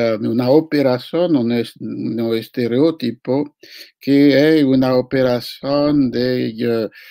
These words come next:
eh, construir uma, eh,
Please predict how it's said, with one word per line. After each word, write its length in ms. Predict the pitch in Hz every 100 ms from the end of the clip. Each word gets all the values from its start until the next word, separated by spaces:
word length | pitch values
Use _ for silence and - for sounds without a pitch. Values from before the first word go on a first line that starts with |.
| - -
eh, 160 | 110 98
construir 840 | 143 135 - 123 123 147 170 147
uma, 680 | 117 120 120 123 123 120 113
eh, 320 | 120 120 113